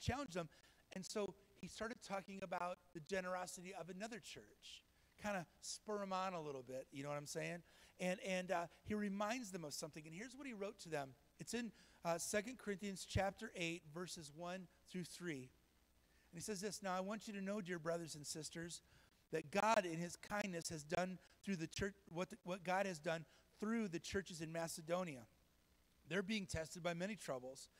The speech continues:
and they're very poor, but they are also filled with abundant joy, which has overflowed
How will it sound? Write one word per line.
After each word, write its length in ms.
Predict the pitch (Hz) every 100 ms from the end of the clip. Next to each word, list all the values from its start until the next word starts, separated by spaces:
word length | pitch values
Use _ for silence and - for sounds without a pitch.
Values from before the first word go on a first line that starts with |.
| - -
and 80 | 151
they're 140 | 185
very 260 | 147 175 180
poor, 520 | - 170 156 127 - - - - - -
but 100 | 143
they 100 | 156
are 100 | 156
also 380 | 160 185 - 196 -
filled 180 | 175 165
with 160 | 160
abundant 500 | 139 127 151 170 202
joy, 440 | - 151 139 139 135 - -
which 160 | 143 -
has 160 | 127 -
overflowed 640 | 185 220 196 - 143 143